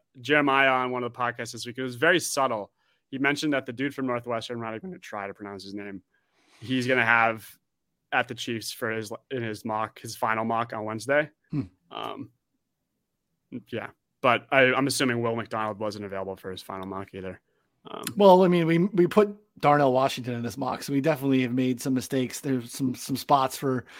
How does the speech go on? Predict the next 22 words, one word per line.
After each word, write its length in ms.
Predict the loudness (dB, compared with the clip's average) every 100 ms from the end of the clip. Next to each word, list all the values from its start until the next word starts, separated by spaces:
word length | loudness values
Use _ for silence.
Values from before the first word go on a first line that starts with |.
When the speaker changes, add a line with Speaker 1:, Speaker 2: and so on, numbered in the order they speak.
| -20 -12 -2
Speaker 2:
other 200 | 0 2
people 260 | 2 2
to 80 | 2
be 180 | 2 0
in 60 | 0
here, 180 | -4
so, 320 | -6 -6 -8 -8 -10
uh, 160 | -8 -8
I 40 | -8
don't 180 | -10
hate 120 | -10 -6
that 160 | -4
at 60 | -4
all. 200 | -6 -8 _ _ _ _
Just 140 | -20 -20 _ _ -18
messing 220 | -16 -14
with 80 | -12
Daigle. 220 | -12 -6
So 240 | -2 -2 -6 -18 -18 -18 -20 -20 -20 -20 _
that'll 180 | 8 10
do 200 | 10 10
it. 120 | 8